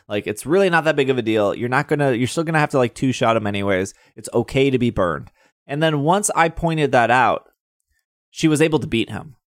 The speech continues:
All I had to be, uh, all I had to do was, like, say, "Ignore being burned. It's okay that you're burned." And s-, once she ignored it, she was able to beat Kabu.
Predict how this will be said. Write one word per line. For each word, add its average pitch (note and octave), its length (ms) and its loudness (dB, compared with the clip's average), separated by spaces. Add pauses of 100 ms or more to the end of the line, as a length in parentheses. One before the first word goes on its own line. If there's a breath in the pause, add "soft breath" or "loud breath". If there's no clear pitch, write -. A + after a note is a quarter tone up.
(240)
All D#3+ 160 4
I F3+ 80 4
had F3 140 2
to E3+ 60 0
be, D3+ 220 0
uh, C#3 100 6
all F3+ 200 4
I G3+ 80 4
had F#3+ 140 2
to F3+ 60 0
do D#3 220 2
was, D3+ 160 0
like, B2+ 240 0 (240)
say, B2+ 400 0 (260)
"Ignore C#3 600 2
being C3 380 2
burned. G#2+ 340 -2
It's - 280 -6
okay B2+ 460 2
that G2+ 220 0
you're G#2+ 160 0
burned." G#2+ 400 -4 (340)
And G#2+ 140 -10
s-, - 100 -16
once C3+ 300 -2
she F#3 160 0
ignored D3 340 0
it, - 160 -2
she C3+ 120 -2
was B2+ 140 2
able A#2 200 2
to G#2 80 -4
beat G#2 200 -4
Kabu. D#2+ 440 -4